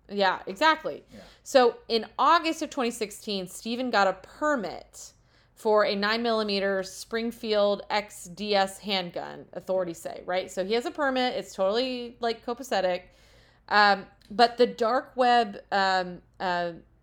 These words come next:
Speaker 1: like, messages, they suddenly take on a new significance in November of twenty sixteen when Amy Allwine was discovered dead on the floor of her bedroom.
Speaker 2: Yes, with a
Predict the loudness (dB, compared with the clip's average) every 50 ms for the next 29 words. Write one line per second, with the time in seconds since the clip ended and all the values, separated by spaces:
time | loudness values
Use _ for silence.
0 | _ _ _ _ _ _ _ _ _ _ _ 0 0 0 0 -2 -10 -14 -10 -6
1 | -2 -2 -2 0 -2 -6 -4 0 0 0 0 0 -2 -6 -12 -20 _ _ _ _
2 | _ _ _ _ _ _ 0 0 2 0 -2 -4 0 2 2 2 2 0 -2 -4
3 | -4 0 0 0 2 2 0 0 -2 -2 -2 -2 -2 -2 -4 -6 -8 -4 -4 -4
4 | -4 -4 -6 -6 -6 -6 -6 -10 -10 -10 -4 -2 0 0 0 0 -2 -2 -2 -4
5 | -4 -6 -6 -8 -8 -8 -6 -8 -10 -10 -12 -12 -10 -8 -8 -6 -6 -8 -8 -10
6 | -10 -10 -8 -6 -6 -6 -6 -6 -6 -4 -2 -2 -2 -4 -4 -6 -8 -8 -8 -8
7 | -8 -8 -8 -10 -12 -14 -14 -8 -4 -4 -4 -2 -4 -4 -6 -8 -12 -18 -20 -20
8 | -10 -2 0 2 4 4 4 2 2 -2 -6 -6 -2 -2 0 0 2 0 0 0
9 | -4 -8 0 4 6 6 8 8 8 8 6 4 4 2 0 0 0 0 0 2
10 | 2 4 4 4 4 4 2 0 -6 -10 -10 -10 -12 -12 -14 -16 -16 -18 -20 _
11 | _ -18 -16 -16 -16 -16 -16 -16 -18 -16 -16 -16 -18 -18 -20 -20 -20 -20 -20 _
12 | -10 -6 -4 -4 -4 -2 -4 -4 -6